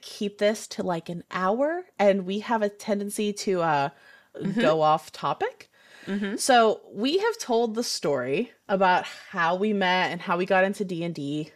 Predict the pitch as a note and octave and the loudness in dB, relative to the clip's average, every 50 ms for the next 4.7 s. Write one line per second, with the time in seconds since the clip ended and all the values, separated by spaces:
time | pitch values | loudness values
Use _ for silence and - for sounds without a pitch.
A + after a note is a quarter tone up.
0 | _ _ _ _ _ _ _ _ _ _ _ _ _ G3 G3 G#3+ D4+ E4+ - - | _ _ _ _ _ _ _ _ _ _ _ _ _ -4 -2 0 0 -2 -2 -2
1 | - B3 G3 F3+ F3+ - E3+ D#3+ D#3 D3 C#3+ C#3 - - C#3 G#2+ D#2+ G2 D#3 - | 0 0 0 0 0 -2 0 0 2 2 0 -2 -2 -8 -8 -8 -8 -8 -10 -12
2 | - _ _ - - G#3+ G#3 A3+ A#3 B3+ - A#3+ A3+ G#3+ F3 D#3+ D3+ - A#2+ G#2 | -14 _ _ -4 -4 -2 0 2 0 2 2 0 0 2 2 2 2 0 -2 -4
3 | - - - - - D#3 - F3+ - _ - - - - - - - - - - | -4 -8 -10 -8 -10 -10 -10 -10 -14 _ -20 -20 -20 -20 -20 -20 -20 -20 -20 -20
4 | _ _ - A3 A#3 A3+ - A4 G4+ F4 D#4+ D4 - | _ _ 0 0 0 4 6 6 6 8 6 4 2